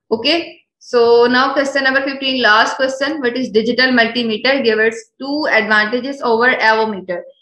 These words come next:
डिजिटल मल्टीमीटर क्या है और इसके दो एडवांटेजेस बताने हैं, जो कि हमने डिजिटल मल्टीमीटर के एडवांटेजेस बताने हैं कि avometer से डिजिटल मल्टीमीटर क्यों ज्यादा बेहतर है।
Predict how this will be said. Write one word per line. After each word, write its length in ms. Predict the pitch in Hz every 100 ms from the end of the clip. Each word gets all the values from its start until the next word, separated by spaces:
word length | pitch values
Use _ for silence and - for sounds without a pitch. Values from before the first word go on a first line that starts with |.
| _ -
डिजिटल 360 | 254 - 294 294
मल्टीमीटर 540 | 254 226 269 254 254 254
क्या 180 | 254 190 208 269
है 120 | 294
और 240 | 269 233 226
इसके 300 | - 240 254 196
दो 180 | 220 277
एडवांटेजेस 640 | 240 220 220 220 240 262 226
बताने 380 | 226 208 196 220
हैं, 180 | 262 254 220 -
जो 100 | 220
कि 140 | 226 247
हमने 220 | 254 262
डिजिटल 380 | 247 214 240 240
मल्टीमीटर 480 | 196 226 214 208 220 233
के 80 | 247 226
एडवांटेजेस 540 | 196 202 214 233 226
बताने 320 | 220 208 190 202 220
हैं 160 | 254
कि 100 | 254 190 196
avometer 440 | 214 233 214 220 220
से 160 | 247 285 -
डिजिटल 360 | 214 214 220 240
मल्टीमीटर 580 | 214 208 214 208 247 277
क्यों 340 | - 269 262
ज्यादा 240 | 226 185 175
बेहतर 320 | 180 175
है। 80 | 170